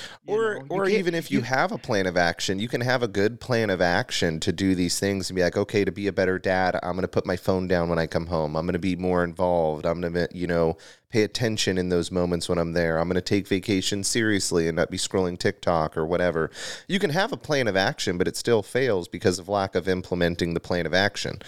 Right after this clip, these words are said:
Speaker 1: Right.
Speaker 2: So what we notice all the time as insurance agents, and we've, we've done this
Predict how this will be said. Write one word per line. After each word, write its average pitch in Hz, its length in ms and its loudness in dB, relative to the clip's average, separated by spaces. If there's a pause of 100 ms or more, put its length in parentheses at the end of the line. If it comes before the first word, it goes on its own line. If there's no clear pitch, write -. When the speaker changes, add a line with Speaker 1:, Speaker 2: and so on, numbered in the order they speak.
(320)
Speaker 1:
Right. 131 220 -6
Speaker 2:
So 160 140 2
what 151 120 0
we 147 140 -4
notice 151 400 0
all 127 100 2
the 101 80 0
time 131 420 0
as 95 140 0
insurance 110 540 -2
agents, 90 520 0
and 92 320 2
we've, 117 460 2
we've 160 240 0
done 87 240 2
this - 380 0